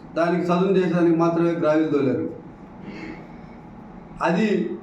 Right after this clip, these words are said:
జీర్ణించుకోలేనటువంటి గోవర్ధన్ రెడ్డి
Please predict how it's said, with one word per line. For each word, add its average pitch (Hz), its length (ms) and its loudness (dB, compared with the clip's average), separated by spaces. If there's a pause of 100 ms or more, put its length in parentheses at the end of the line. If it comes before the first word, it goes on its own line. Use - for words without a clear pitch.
(420)
జీర్ణించుకోలేనటువంటి 220 1080 4 (760)
గోవర్ధన్ 185 480 2
రెడ్డి 180 240 6